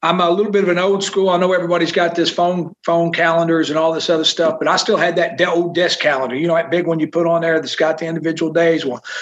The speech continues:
on the back of the, uh, the cardboard on there,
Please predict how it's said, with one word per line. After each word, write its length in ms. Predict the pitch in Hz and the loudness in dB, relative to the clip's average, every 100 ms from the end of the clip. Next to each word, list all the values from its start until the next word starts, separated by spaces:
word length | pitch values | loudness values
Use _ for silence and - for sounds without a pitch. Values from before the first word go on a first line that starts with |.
| - | -6
on 100 | 160 | -2
the 60 | 156 | -2
back 360 | - 208 226 214 | 0 0 0 0
of 180 | 156 | 0
the, 180 | 170 165 | 2 2
uh, 140 | 147 135 | 2 0
the 100 | 135 | -2
cardboard 640 | - 196 202 151 139 151 | 0 0 2 2 2 2
on 220 | 160 147 | 2 0
there, 280 | 117 98 | -2 -8